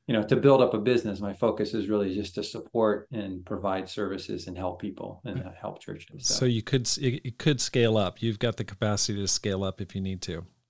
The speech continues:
Speaker 1: Yeah.
Speaker 2: That's
Speaker 1: Yeah.
Speaker 2: great.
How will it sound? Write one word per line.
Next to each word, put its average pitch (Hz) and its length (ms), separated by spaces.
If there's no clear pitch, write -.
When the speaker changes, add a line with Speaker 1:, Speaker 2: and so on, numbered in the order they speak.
Speaker 1:
Yeah. 101 320
Speaker 2:
That's 101 180
Speaker 1:
Yeah. 95 80
Speaker 2:
great. 92 240